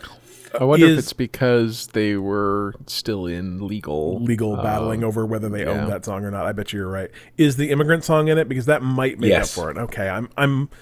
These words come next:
Speaker 2: I'm, I'm coming back and forth on this. Um, <laughs> I had another point. Oh, let, let's go back just a bit to what you're saying. I think that I have two things to say about Aerosmith. I, I would just like to generally read the room. Do you like Aerosmith as a band, Hans?
Speaker 3: I have seen them in concert twice.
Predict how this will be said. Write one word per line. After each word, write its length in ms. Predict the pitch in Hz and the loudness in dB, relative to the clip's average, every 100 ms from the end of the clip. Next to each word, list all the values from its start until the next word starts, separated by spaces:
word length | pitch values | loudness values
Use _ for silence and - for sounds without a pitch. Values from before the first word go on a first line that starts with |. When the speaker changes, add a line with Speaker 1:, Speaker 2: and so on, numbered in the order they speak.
| - - - | -20 -20 -4
Speaker 2:
I'm, 220 | 139 143 - | 0 2 2
I'm 160 | 143 131 | 0 2
coming 320 | 185 190 147 | 4 6 6
back 260 | 139 131 | 4 4
and 140 | 123 110 | 0 -4
forth 320 | 131 110 104 | -4 -4 -4
on 180 | 87 87 | -6 -6
this. 380 | 85 80 - - - - | -6 -6 -10 -6 -6 -2
Um, 460 | 123 113 107 104 104 | 2 2 2 -2 -4
<laughs> 60 | - - - - - - - _ - - - _ | -6 -8 -10 -18 -18 -20 -20 _ -20 -20 -20 _
I 60 | 143 | 2
had 120 | 185 | 4
another 280 | 165 135 127 | 6 4 2
point. 220 | 117 139 190 | 2 4 8
Oh, 220 | 170 151 | 8 8
let, 180 | 190 208 | 4 4
let's 160 | 214 | 2
go 140 | - 190 | 4 6
back 260 | 165 156 | 6 4
just 180 | 151 - | -2 -6
a 40 | |
bit 260 | 117 107 120 | -4 -4 -4
to 80 | 127 | -4
what 80 | 110 | -4
you're 80 | |
saying. 220 | 110 117 110 | -4 -2 -2
I 80 | |
think 240 | 117 151 135 | -2 -2 -2
that 180 | 135 117 | -2 0
I 80 | |
have 80 | 120 | -2
two 160 | - 170 | -4 -2
things 220 | 151 127 | -2 -2
to 80 | 117 | -6
say 140 | - | -4
about 200 | 110 107 | -2 -2
Aerosmith. 400 | 95 98 - 92 | -2 -2 -4 -6
I, 240 | 110 139 156 | 0 0 4
I 40 | 170 | 6
would 300 | 185 175 165 | 6 4 0
just 180 | 165 | 0
like 140 | 165 143 | 0 0
to 80 | 131 | 2
generally 300 | 135 127 117 | 2 2 0
read 180 | 120 | -2
the 80 | 113 | 0
room. 220 | 117 110 - - - | 0 0 -4 -14 -8
Do 120 | 147 | 0
you 160 | 170 214 | 4 4
like 260 | 160 160 - | 6 4 4
Aerosmith 600 | 120 123 110 120 95 - | -2 -2 -2 -4 -4 -4
as 140 | 113 104 | -6 -4
a 60 | |
band, 340 | 90 98 87 82 | -4 -4 -4 -6
Hans? 340 | 82 87 - - - _ _ _ _ | -8 -8 -12 -18 -20 _ _ _ _
Speaker 3:
I 180 | 95 110 | 2 2
have 160 | 117 113 | 2 -4
seen 180 | - 120 | -6 -6
them 140 | 113 | -6
in 80 | 104 | -8
concert 460 | - 107 104 107 - | -6 -6 -6 -10 -6
twice. 460 | 95 101 160 - | 0 0 0 -10